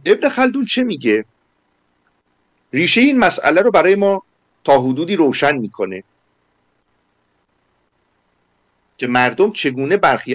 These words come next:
عناصر هویتی خودشونو می‌گیرن. عنوان بر اینه که وقتی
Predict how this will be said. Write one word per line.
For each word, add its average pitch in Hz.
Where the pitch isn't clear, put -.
عناصر 110
هویتی 104
خودشونو 87
می‌گیرن. -
عنوان 240
بر 180
اینه 233
که 233
وقتی 233